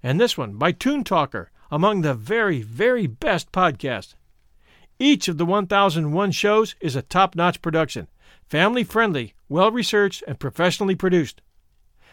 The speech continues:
These podcasts are always informative and entertaining. Get them all now and stop wondering where the great entertainment is. And this one, one star from No T View.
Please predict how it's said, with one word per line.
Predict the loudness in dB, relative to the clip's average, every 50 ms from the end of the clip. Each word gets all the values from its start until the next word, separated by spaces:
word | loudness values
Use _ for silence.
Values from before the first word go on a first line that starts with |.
| _ _
These | 0 0 0 0
podcasts | 2 2 2 2 2 2 0 0 0 0 -2
are | -6 -8 -6 -2 0
always | 2 4 6 4 4 4
informative | 0 -2 -2 -2 -2 -2 0 2 0 0 0 -2 -4
and | -2 -2 0 2 2
entertaining. | 2 2 0 0 0 0 0 0 -2 -4 -8 -12 -18 -20 -20 -20 _ _ _ 2
Get | 2 2 2 2
them | 0 0
all | 2 2 2 2 0
now | 0 0 2 4 4 4 4 2 -2
and | -6 -10
stop | -10 -2 0 0 0 2 0
wondering | 0 0 0 0 0 -2 -2 -4 -6 -12 -18 -20 -18 -10
where | -4 -2 0 2 2 2
the | 0
great | 0 0 2 2 2 2
entertainment | 2 2 2 0 0 0 0 2 2 2 0 0
is. | -2 -4 -8 -12 -18 -20 _ _ _ _ _ -20 _ _ _ _ -4
And | -2 0 4 6
this | 6 4 4 4
one, | 0 -2 -2 -2 -2
one | 2 4 4 4 2
star | 0 -2 0 2 4 4 2 0 -2 -6 -14 _ _ _ _ _ _
from | -4 -2 -2 -2 -2 0
No | 2 2 2 2 2
T | 0 0 0 0 2
View. | 2 2 2 2 0 -2 -4 -10